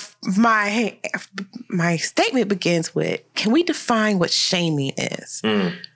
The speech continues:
Speaker 1: Because real talk, if I sit down and eat a whole cake, I should be shamed. You ate a whole cake.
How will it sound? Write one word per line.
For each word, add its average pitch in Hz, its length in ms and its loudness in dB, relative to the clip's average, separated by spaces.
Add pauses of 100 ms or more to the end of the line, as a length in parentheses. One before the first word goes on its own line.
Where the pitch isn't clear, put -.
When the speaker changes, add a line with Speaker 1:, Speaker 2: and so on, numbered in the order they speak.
(380)
Speaker 1:
Because 185 760 2 (140)
real 277 260 4
talk, - 500 -4 (300)
if 175 280 2
I 285 140 2
sit 294 260 -2
down 208 200 2
and - 80 0
eat 202 120 4
a 175 60 2
whole 165 220 2
cake, 156 460 -2
I 233 120 2
should 339 300 0
be 175 120 2
shamed. - 380 -2 (800)
You 247 100 4
ate 240 100 4
a 180 60 2
whole 214 340 2
cake. - 520 -4